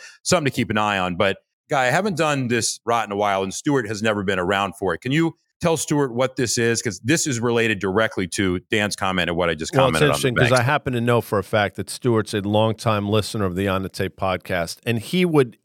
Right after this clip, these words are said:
Speaker 2: email me on Saturdays and say, "Holy shit, I love that Danny Moses rot." And then recently said, "You know, we haven't heard one in a while." So it's perfect timing, really, 'cause he's here for it live. So without further ado,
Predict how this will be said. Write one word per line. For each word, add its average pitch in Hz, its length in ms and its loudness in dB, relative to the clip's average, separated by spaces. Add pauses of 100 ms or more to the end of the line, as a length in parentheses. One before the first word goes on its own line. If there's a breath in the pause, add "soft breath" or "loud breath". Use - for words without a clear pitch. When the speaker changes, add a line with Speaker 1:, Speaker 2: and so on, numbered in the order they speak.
Speaker 2:
email 160 480 2
me 95 300 -4
on 104 260 -2
Saturdays 123 800 0 (100)
and 110 120 -4
say, 127 160 0
"Holy 143 320 0
shit, 156 340 0
I 120 120 2
love 143 280 -2
that 151 260 0
Danny 123 300 0
Moses 104 500 0
rot." 131 460 2 (400 soft breath)
And 117 100 0
then 135 200 2
recently 170 360 2
said, 131 220 -2
"You 135 80 0
know, 143 80 4
we 139 120 0
haven't 170 360 -2
heard 190 300 2
one 139 180 2
in 110 120 2
a 104 60 0
while." 92 480 2 (220 soft breath)
So 143 380 2 (160)
it's 147 160 -4
perfect - 460 -2
timing, 139 420 0
really, 135 300 6
'cause 110 200 -2
he's 131 220 0
here 147 180 2
for 151 220 2
it 147 80 0
live. 156 360 4
So 135 280 4
without 180 260 2
further 127 400 4
ado, 101 460 0